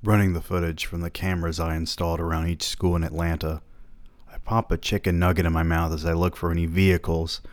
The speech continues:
that spend a little too much time around the area. Since I started picking up Torrance slack on this investigation, Atlanta's missing children number hasn't dramatically increased.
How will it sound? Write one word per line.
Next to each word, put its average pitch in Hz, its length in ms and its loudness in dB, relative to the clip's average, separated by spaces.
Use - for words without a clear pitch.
that - 100 -14
spend 131 260 4
a 123 60 6
little 127 220 6
too 120 160 -4
much 113 260 2
time 101 260 2
around 85 280 2
the 85 160 2
area. 80 480 0
Since - 400 0
I 104 100 6
started 92 500 0
picking 87 320 -2
up 80 160 -2
Torrance 85 420 -4
slack 90 460 0
on 82 120 0
this 85 180 -2
investigation, 82 1000 -2
Atlanta's 95 440 2
missing 87 320 -4
children 87 340 0
number 82 280 0
hasn't 85 360 -2
dramatically 82 680 -4
increased. 76 760 -6